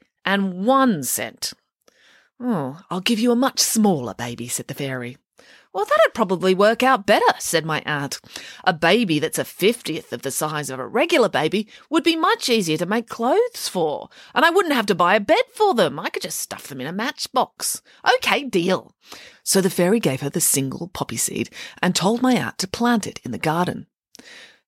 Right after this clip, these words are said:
"This seemed like an odd way to create a baby," said Nanny Piggins,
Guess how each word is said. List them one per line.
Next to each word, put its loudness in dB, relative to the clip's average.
"This 2
seemed 0
like -4
an -2
odd 2
way 0
to -8
create -4
a -8
baby," 0
said 0
Nanny -2
Piggins, -4